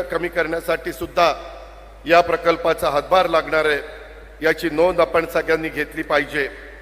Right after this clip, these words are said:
आणि कारखान्यातनं जे सांडपाणी आणि डिस्लरी स्पेंट वॉशमधून मिथेन वायू वेगळा करून शुद्ध स्वरूपातील सीएनजी तयार करण्याची प्रक्रिया पर्यावरण संवर्धनासाठी आदर्श ठरेल,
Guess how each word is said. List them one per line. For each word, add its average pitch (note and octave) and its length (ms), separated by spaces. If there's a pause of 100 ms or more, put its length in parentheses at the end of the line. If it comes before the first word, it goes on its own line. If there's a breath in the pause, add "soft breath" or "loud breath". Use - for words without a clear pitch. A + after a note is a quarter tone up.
(460)
आणि F3 200
कारखान्यातनं F3+ 800
जे F3+ 180
सांडपाणी F3 640 (680)
आणि F3 200
डिस्लरी F#3+ 520
स्पेंट F3+ 460
वॉशमधून F#3 680 (540)
मिथेन G3+ 360
वायू G3 240 (880)
वेगळा F3+ 300
करून F#3+ 440 (360)
शुद्ध G3 220
स्वरूपातील F3 680 (600)
सीएनजी F3+ 640
तयार E3+ 260
करण्याची E3 520
प्रक्रिया E3 540 (720)
पर्यावरण F3+ 480
संवर्धनासाठी F3 880
आदर्श F3 460
ठरेल, D#3+ 440